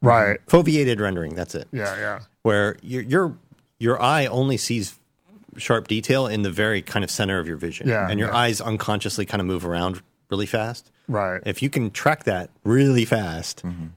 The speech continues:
Speaker 2: and draw that part of the screen detailed and use really low resolution drawing the rest of the
Speaker 1: Everything.
Speaker 2: screen,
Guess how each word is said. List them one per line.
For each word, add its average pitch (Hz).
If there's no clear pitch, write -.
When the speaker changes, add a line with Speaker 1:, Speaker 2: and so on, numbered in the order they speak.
Speaker 2:
and 107
draw 110
that 107
part 123
of 104
the 98
screen 92
detailed 87
and 87
use 104
really 127
low 113
resolution 98
drawing 104
the 90
rest 101
of 113
the 107
Speaker 1:
Everything. 98
Speaker 2:
screen, 135